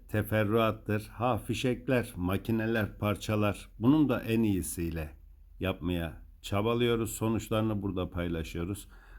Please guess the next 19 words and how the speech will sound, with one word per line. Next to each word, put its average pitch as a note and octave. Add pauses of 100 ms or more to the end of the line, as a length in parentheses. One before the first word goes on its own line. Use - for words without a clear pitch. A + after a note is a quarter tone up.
Kalkıp G#2
da F#2
yani F#2
üç F2
beş E2+
kuruşluk -
hurdayla, E2
çöple, E2+
terlikle F#2
uğraşanlar D#2+ (100)
bizlerle E2
aynı F2+
masada F2
çay F2+
bile D#2+
içemezler. D2 (440)
Ve A2
grup C3
ailemizde A#2+